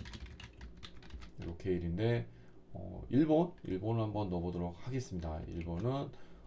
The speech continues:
언어는 뭐 제이 에이고요. 그리고 국가는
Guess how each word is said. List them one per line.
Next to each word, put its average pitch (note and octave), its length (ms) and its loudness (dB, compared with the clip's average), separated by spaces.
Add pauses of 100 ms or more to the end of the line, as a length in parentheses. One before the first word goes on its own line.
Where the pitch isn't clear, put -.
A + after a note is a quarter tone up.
언어는 D3+ 520 8 (540)
뭐 F2 120 -4 (140)
제이 G2+ 380 2
에이고요. F#2 600 2 (540)
그리고 F2 380 2
국가는 A#2 680 0